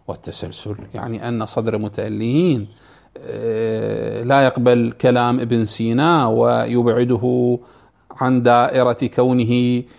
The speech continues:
يدخل ضمن برهان الصديقين. أولًا يقول لأنه هذا يعتمد على المفهوم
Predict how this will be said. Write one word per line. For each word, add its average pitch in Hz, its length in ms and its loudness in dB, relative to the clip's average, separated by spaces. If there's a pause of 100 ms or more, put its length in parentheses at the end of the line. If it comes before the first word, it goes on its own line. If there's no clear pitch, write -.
(160)
يدخل 123 420 0
ضمن 123 480 2
برهان 120 420 2
الصديقين. 185 1200 2 (760)
أولًا 131 500 2
يقول 120 400 0
لأنه 135 580 0
هذا 156 220 2 (800)
يعتمد 160 360 2
على 160 220 4
المفهوم 165 580 0